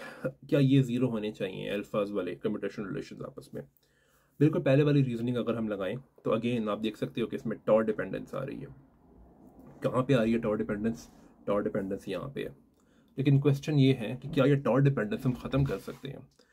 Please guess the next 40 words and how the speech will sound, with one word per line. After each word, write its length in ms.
Well, 200
आप 160
ये 60
देख 140
सकते 260
हो 60
कि 80
अगर 240
n 300
plus 360
m, 140
यानी 180
कि 100
ये 160
जो 100
साथ 240
में 80
आ 100
रहा 160
है 140
n 40
plus 260
m, 200
अगर 180
ये 100
ज़ीरो 420
है, 420
तो 40
ये 160
tau 220
dependence 440
वाला 140
factor 320
जो 140
है 100
ये 60
ख़त्म 280
हो 100
जाता 280
है, 80